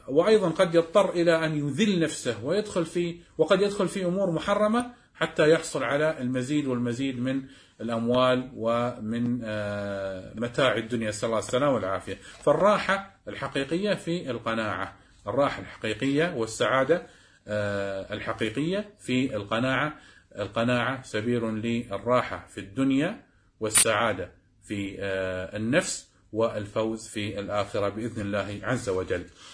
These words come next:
القناعة أيها الإخوة لها ثمرات كثيرة على صاحبها. أعظم هذه الثمرات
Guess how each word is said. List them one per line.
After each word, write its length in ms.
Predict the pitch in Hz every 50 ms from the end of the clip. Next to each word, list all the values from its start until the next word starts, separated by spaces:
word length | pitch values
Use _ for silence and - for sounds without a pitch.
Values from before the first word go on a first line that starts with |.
| - - - _ - - - - _ _ _ _ _ _ _ - - - - - -
القناعة 640 | 131 127 156 175 202 220 196 160 165 160 170 165 - - -
أيها 120 | 117 123
الإخوة 340 | 127 139 135 - 127 120 117
لها 200 | 127 139 143 127
ثمرات 640 | 120 - 113 110 107 107 117 117 110 104 104 - - - _ _ _ _ _ _ _ _
كثيرة 640 | - 110 - - 127 120 117 104 107 110 107 - - _ _ _ -
على 600 | - 98 113 117 113 110 110 107 107 107 - - - _ _ _ _
صاحبها. 720 | - - - 101 95 - 131 110 101 87 80 90 87 - - _ - - - - - - - _ -
أعظم 300 | 202 202 185 160 147 135
هذه 280 | 131 143 135 131 127 120
الثمرات 680 | 110 - 123 113 110 110 117 127 123 120 117 113